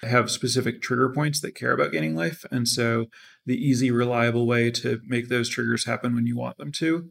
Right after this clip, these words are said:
is a substantial portion of the strength in black. Also, red has some other, um, red and white have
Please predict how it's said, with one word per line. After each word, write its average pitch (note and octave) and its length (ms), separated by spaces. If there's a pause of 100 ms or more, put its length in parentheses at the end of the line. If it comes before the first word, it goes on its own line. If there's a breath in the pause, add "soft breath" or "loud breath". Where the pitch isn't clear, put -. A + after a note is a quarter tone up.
(340 soft breath)
is B2+ 160
a A2+ 80
substantial A#2 540
portion B2 340
of A#2+ 120
the A#2+ 100
strength C3+ 340
in D3+ 80
black. E3 420 (140)
Also, B2 800 (520 soft breath)
red B2+ 640
has A#2+ 680
some B2 340
other, A#2+ 640
um, A#2+ 360
red D3 220
and D3 100
white C#3 260
have B2 520